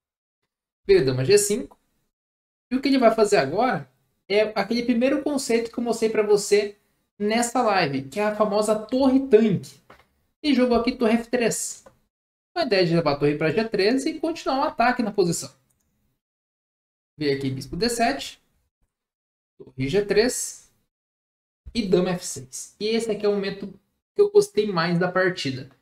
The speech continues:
Porque aqui você vai perceber o que que é o aluno que tá indo em direção aos dois mil de rate, onde é que o José alcançou. Jogam as brancas aqui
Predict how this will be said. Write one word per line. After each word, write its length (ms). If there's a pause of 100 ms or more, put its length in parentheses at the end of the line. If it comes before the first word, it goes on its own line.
(340)
Porque 180
aqui 240
você 240
vai 100
perceber 640 (200)
o 100
que 160
que 80
é 60
o 60
aluno 460
que 380 (320)
tá 140
indo 400
em 80
direção 420
aos 100
dois 140
mil 140
de 100
rate, 380
onde 120
é 60
que 80
o 20
José 380
alcançou. 680 (840)
Jogam 420
as 220
brancas 580
aqui 400